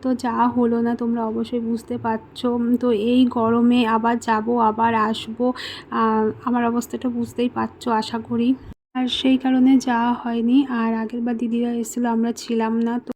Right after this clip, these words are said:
আমাদেরও তো একটু ইচ্ছা হয় যে আমরা থাকাকালীন ওরা ষষ্ঠী করতে আসুক, তো সেই, সেই জন্য আর গেলাম না। আর পরের বার ফ্যামিলি সমেত যাব।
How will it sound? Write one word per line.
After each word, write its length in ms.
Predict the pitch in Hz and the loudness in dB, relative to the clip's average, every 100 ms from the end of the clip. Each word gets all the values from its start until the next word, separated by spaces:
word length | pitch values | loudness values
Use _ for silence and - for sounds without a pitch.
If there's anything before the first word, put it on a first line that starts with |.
| - | -12
আমাদেরও 420 | 247 247 247 254 254 | -6 -2 0 0 0
তো 80 | |
একটু 340 | 262 - - 262 | -2 -4 -2 0
ইচ্ছা 460 | 240 226 - - | 0 -4 -10 -4
হয় 340 | 240 - 240 226 | -4 -4 -4 -4
যে 160 | 240 | -2
আমরা 260 | 233 220 240 | -2 -2 -2
থাকাকালীন 640 | 240 226 220 233 233 240 | -2 -4 -4 -6 -2 0
ওরা 280 | 233 233 226 | 0 0 -2
ষষ্ঠী 380 | 226 233 - 233 | -2 -6 -6 -10
করতে 400 | 226 233 - 240 | -8 -10 -10 -8
আসুক, 300 | 220 220 254 - | -8 -8 -10 -6
তো 120 | 277 | -6
সেই, 300 | - 240 233 - - - | -2 -2 -2 -6 -18 -20
সেই 180 | - 247 | -4 -4
জন্য 260 | 226 240 247 | -2 0 2
আর 160 | 254 240 | 2 0
গেলাম 320 | 233 220 220 | -2 -4 -2
না। 160 | 233 247 | 0 0
আর 40 | 240 _ | -4 _
পরের 240 | 233 240 240 | -4 -2 0
বার 180 | 240 | 0
ফ্যামিলি 420 | 262 247 220 226 254 | 0 0 0 2 2
সমেত 340 | - 220 226 226 | 0 -2 -4 -6
যাব। 340 | 214 208 220 | -10 -8 -10